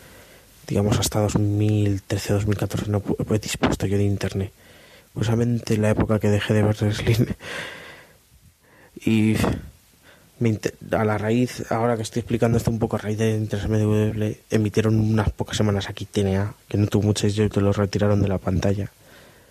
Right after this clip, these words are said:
Y me interesó T N A, empecé también a seguir a T N A. Ring of Honor no. O sea, y sabía de Ring of Honor y de su existencia y demás, pero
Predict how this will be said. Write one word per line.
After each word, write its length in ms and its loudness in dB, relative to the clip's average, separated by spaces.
Y 60 0
me 80 4
interesó 360 0
T 100 0
N 180 2
A, 80 2
empecé 280 0
también 260 2
a 40 0
seguir 260 0
a 40 2
T 100 -2
N 180 2
A. 140 -4
Ring 220 2
of 120 0
Honor 220 2
no. 140 2
O 1160 -14
sea, 180 0
y 160 -8
sabía 280 0
de 80 2
Ring 200 2
of 240 -2
Honor 380 0
y 260 2
de 120 0
su 120 -2
existencia 480 -2
y 40 2
demás, 340 2
pero 500 0